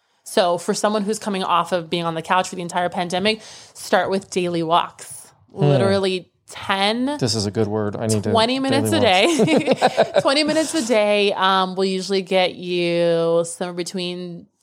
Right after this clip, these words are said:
Speaker 1: three and four thousand steps. Start there. Um, if you have to split it up, split it up and do ten minutes in the morning, ten minutes at night. If you have a dog, take the dog out. Um, just start there because daily walks will automatically increase the amount of calories that you're burning. It would automatically,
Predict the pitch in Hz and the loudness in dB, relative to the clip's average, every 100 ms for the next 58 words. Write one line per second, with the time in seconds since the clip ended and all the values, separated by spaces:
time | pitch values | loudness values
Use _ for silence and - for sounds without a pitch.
0 | - 196 190 196 190 185 - 185 170 180 | -4 0 0 0 -2 -4 -2 0 2 0
1 | 180 165 170 185 254 254 - 165 190 - | 2 2 2 0 -4 0 0 0 -2 -6
2 | - 196 190 196 170 165 190 262 - - | -2 0 2 0 0 2 2 0 -6 -20
3 | _ - 185 180 185 190 160 175 - 190 | _ -2 0 0 -2 -4 -6 -10 -2 0
4 | 185 180 175 196 202 247 269 202 175 - | 2 2 0 -4 2 4 4 0 -8 -8
5 | 185 175 170 185 196 240 247 240 233 214 | -8 -6 -8 -6 -2 0 0 -2 -6 -6
6 | 185 170 185 208 226 208 202 175 185 214 | -8 -10 -12 -4 -2 -2 -6 -10 -8 -2
7 | 214 214 190 196 233 247 233 220 208 202 | -2 -2 -14 -4 2 2 2 2 4 2
8 | - - - - - 196 185 185 180 180 | -2 -18 -20 -20 -6 -2 0 2 0 -2
9 | 190 233 - 240 240 226 185 190 175 190 | -2 0 2 0 2 0 0 -6 0 2
10 | 208 190 180 - 190 180 180 175 165 170 | 4 4 2 0 0 2 2 2 0 0
11 | 175 165 170 - 165 - 170 160 160 - | -2 -4 -4 -4 -4 -2 -2 -2 -4 -2
12 | 160 160 165 170 214 226 180 190 254 - | 0 0 -2 -4 -2 0 0 2 2 2
13 | 175 - 165 170 165 160 185 | -2 0 -2 -2 -8 -6 -8